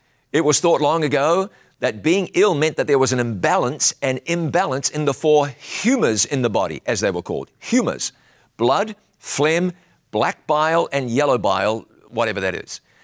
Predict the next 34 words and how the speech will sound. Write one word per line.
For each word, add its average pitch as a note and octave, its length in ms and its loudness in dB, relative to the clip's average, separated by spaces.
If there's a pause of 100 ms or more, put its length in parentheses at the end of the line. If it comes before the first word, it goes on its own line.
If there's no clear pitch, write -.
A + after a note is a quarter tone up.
(280)
Letting E3 520 2
out F3 200 0
some B2 320 -2
blood C#3+ 440 2
was C3 180 2
thought E3 300 0
to C#3 80 0
bring D#3 420 0
balance D3+ 520 -2
back C#3+ 240 -4
to D3 60 -6
the A#2 80 -2
body. D3+ 300 0 (340)
George F3+ 400 2
Washington, F#3 540 0
first A3+ 400 2
president D#3+ 400 0
of A2 80 -2
the A#2+ 80 0
United C3+ 320 -2
States, - 340 0 (140)
asked E3 500 0
for E3 220 4
bloodletting D3 640 2
to C#3 80 -2
be B2+ 140 -2
performed F3+ 400 0
on C#3 140 0
him D#3 120 -2
in C3+ 120 -2
seventeen C#3+ 500 -2
ninety-nine. C3 460 -2 (680)
Doctors G3+ 440 0
took F3 200 -2